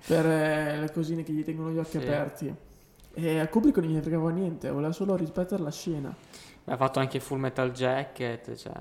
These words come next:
Speaker 1: Sì,
Speaker 2: grande.
Speaker 1: che anche lì... Eh, quanti film hanno fatto sul Vietnam?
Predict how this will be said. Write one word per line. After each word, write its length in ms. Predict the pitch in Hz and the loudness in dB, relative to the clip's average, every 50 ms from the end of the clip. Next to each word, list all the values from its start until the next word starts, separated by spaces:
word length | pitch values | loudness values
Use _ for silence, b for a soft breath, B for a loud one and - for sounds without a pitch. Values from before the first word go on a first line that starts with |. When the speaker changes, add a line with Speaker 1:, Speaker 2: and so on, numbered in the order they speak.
| 50 50 50 50 | -12 -12 -12 -10
Speaker 1:
Sì, 240 | - - - 143 139 | -10 -6 -2 -2 0
Speaker 2:
grande. 580 | - 147 131 - - - - - - 123 - - - | 0 -2 -4 -6 -8 -12 -14 -16 -16 -16 -16 -8 -2
Speaker 1:
che 80 | 175 170 | 0 0
anche 240 | 175 170 - 170 | 0 0 0 -2
lì... 320 | 170 170 180 190 220 226 - - - - - - - - - - _ _ _ - - - - - - - - | -2 0 0 -2 -2 -4 -8 -12 -18 -20 -20 -20 -20 -20 -20 -20 _ _ _ -20 -20 -16 -16 -16 -16 -14 -12
Eh, 640 | - 165 165 151 151 147 147 151 151 151 151 - - - 175 170 - - - | -6 -4 -2 -2 0 0 0 0 0 -2 -6 -8 -10 -10 -10 -10 -10 -12 -2
quanti 360 | - 202 220 220 - 226 196 | 2 2 2 4 4 2 2
film 200 | - 233 233 233 | 2 2 4 4
hanno 120 | 226 220 | 4 4
fatto 240 | 208 247 240 - 202 | 2 2 0 0 -2
sul 220 | - - 165 156 | 2 4 4 4
Vietnam? 680 | 156 156 151 139 139 - 170 147 147 151 151 156 156 156 | 6 4 2 2 0 -2 -4 -4 -2 -4 -4 -6 -8 -8